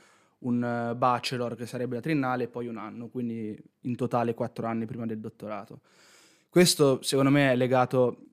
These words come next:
a co-, pe-, come viene concepita l'università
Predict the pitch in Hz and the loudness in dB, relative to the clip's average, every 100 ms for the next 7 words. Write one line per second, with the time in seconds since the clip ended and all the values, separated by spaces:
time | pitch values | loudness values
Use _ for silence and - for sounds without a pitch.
0 | _ - 123 - - 139 - 143 135 131 | _ -6 -6 -6 -6 -6 0 4 4 4
1 | 127 123 - 127 123 123 123 120 117 - | 2 -2 -2 -2 -2 -2 -2 -4 -4 -6
2 | 120 120 120 117 110 | -4 -4 -4 -6 -10